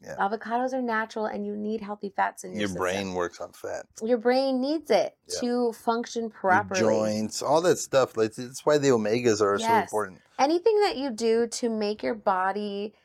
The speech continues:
Speaker 2: not function the normal way, like, to, if you're trying to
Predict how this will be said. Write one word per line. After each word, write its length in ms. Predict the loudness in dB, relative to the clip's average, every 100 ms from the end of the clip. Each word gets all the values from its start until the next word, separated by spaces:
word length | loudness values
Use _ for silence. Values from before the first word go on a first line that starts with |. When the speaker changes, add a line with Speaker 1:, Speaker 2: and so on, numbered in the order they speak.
| _ _
Speaker 2:
not 380 | -2 4 4 2
function 760 | -2 -4 -2 -6 -4 -2 -4 -8 -14 -8
the 240 | -4 -4
normal 420 | -4 -6 -6 -6 -6
way, 300 | -6 -6 -6
like, 200 | -8 -8
to, 120 | -8 -8 -10 -20 -20
if 120 | -16
you're 140 | -14
trying 380 | -12 -8 -8 -10
to 380 | -8 -6 -6 -6